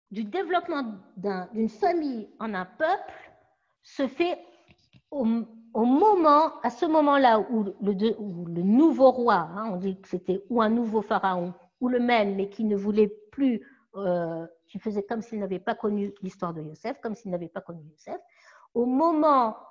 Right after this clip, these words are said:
où effectivement ce peuple commence à se former, Pharaon décide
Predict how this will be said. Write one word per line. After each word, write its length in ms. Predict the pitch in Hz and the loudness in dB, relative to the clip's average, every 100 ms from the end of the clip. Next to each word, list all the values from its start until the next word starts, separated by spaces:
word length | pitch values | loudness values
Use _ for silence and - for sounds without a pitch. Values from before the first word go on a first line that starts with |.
| _ _ _ _ _ - | _ _ _ _ _ -8
où 300 | 233 226 208 | -6 -6 -6
effectivement 460 | 214 254 240 233 | -6 -6 -4 -4
ce 140 | 214 214 | -4 -2
peuple 300 | 277 233 - | 0 0 -2
commence 300 | 262 247 240 | -4 -2 -4
à 60 | 226 | -8
se 140 | - | -10
former, 600 | 220 220 208 208 240 - _ - | -10 -6 -4 -4 -6 -8 _ -4
Pharaon 380 | 226 214 208 | -2 0 -2
décide 560 | 214 208 - 202 196 | -4 -8 -8 -8 -8